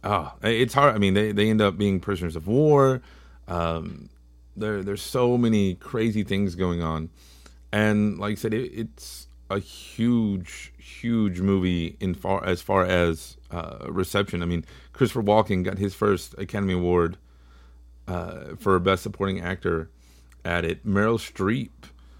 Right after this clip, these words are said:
got nominated, was her first nomination for it, and uh, you got, you got Best Director, um, Best Picture. I'm trying to remember what all you got.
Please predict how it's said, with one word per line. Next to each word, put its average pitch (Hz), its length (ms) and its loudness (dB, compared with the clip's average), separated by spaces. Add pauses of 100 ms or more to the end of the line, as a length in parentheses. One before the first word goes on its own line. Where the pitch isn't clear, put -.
(580)
got 95 640 2 (840)
nominated, 98 480 2
was 95 180 0
her 113 140 2
first 95 480 0
nomination 90 760 0 (260)
for 87 340 2
it, - 260 -4 (520)
and 87 680 -2 (500)
uh, 87 240 -4
you 90 120 0
got, 95 260 2
you 101 80 -4
got 98 180 -2 (920)
Best 107 400 -2
Director, 117 720 0 (760)
um, 82 720 -2 (760)
Best 92 320 -4
Picture. - 280 -2
I'm 101 80 0
trying 101 140 -4
to 98 60 0
remember 95 140 0
what 92 80 2
all 85 140 0
you 85 80 -8
got. 85 100 -12